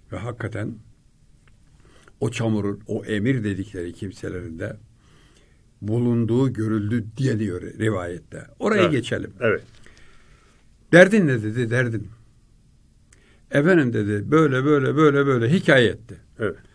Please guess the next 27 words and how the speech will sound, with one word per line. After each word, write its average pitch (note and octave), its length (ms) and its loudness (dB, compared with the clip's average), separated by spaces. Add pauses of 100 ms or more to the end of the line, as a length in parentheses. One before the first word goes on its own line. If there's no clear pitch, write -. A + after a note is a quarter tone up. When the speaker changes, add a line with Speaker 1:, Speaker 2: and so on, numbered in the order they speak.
(280)
Speaker 1:
Tamam. B2+ 360 -4 (380)
Şöyle F#3 500 2
bir D3 100 -2
kalktı, C3+ 540 -2
bakındı. D#3+ 600 2 (600)
Bir F3 200 0
devenin E3+ 560 6
ayağının E3+ 500 4
kaval F3 320 4
kemiğini C#3 460 2
buldu G2 340 -6
Ömer A2 240 -2
radıyallahu F2+ 400 -12
anh. - 80 -20 (1000)
Speaker 2:
Evet. B2 180 4 (160)
Speaker 1:
Kuru. A#3+ 380 4 (640)
Yani, C3 280 -2
e, - 200 -10 (340)
belki - 360 -6
bir D#3 80 2
yıl C3+ 160 4
olmuş, G#2 480 -2 (280)
o A2+ 200 -2
pişirilmiş, G#2+ 680 -4 (120)
konmuş A2+ 380 -8
sokaklara. A2 680 -6 (240)
Speaker 2:
Evet. G#2 100 -12